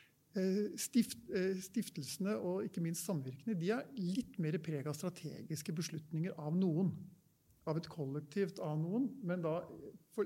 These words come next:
lang tid tilbake. Og stort sett så har det vært veldig lite, eh, tilfeller av nye etableringer av samvirker de siste årene, men et par interessante unntak.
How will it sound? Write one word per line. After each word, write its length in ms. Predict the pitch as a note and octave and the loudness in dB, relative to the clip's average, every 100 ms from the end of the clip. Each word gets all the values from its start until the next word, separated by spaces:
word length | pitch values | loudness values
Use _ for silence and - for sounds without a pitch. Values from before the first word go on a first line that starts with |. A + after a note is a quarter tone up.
| C#4+ | 0
lang 320 | G3+ D3+ D3 F3 | 0 0 0 -2
tid 240 | D#3 C#3+ | -4 -6
tilbake. 420 | D#3 C#3 - - E3+ - - - - - - - - - | -4 -4 -4 -4 -8 -8 -20 -20 -20 -20 -20 -20 -20 -2
Og 320 | F3 G3+ - - | 4 4 2 -4
stort 320 | - G3+ A#3 | -4 0 0
sett 160 | - D#3+ | 0 -2
så 160 | D#3+ F#3 | 0 0
har 80 | |
det 80 | F#3 | 2
vært 240 | F#3+ F#3+ G3 | -2 -2 0
veldig 200 | F#3 G3+ | 2 4
lite, 760 | G#3+ D#3+ - - - G#3 G#3 - | 4 2 -2 -10 0 2 2 0
eh, 600 | G3 F#3 F#3+ F#3+ G3 G3+ - - | -2 0 0 0 -2 -4 -6 -4
tilfeller 380 | G#3+ - D3+ F3 | -2 0 0 2
av 60 | |
nye 680 | F#3+ G3+ G#3+ F3+ C3 C#3+ G3+ - - - _ _ _ _ | 2 4 4 2 -2 -2 -2 -4 -12 -20 _ _ _ _
etableringer 760 | E3+ G#3+ E3+ D3+ C3 D#3 F#3 G#3+ | -4 0 2 0 0 0 0 0
av 580 | D#3 D#3 F#3 G3+ G3 F#3+ | 0 0 0 0 -2 -2
samvirker 600 | - E3+ D3 D3 B3+ A3+ | 0 0 -2 -2 -2 -2
de 180 | G3+ F#3 | -2 -2
siste 300 | G3+ E3 F#3+ | -2 -2 0
årene, 220 | F#3+ B3 | 2 2
men 300 | F#3+ G3 G3+ | 2 2 0
et 160 | G3 - | -4 -4
par 180 | F3 F#3+ | -4 -2
interessante 640 | C4 E3+ F#3 - D#3+ D#3+ | 0 -2 -2 -4 -2 -2
unntak. 480 | E3 - F3 F3 | -2 -2 -4 -6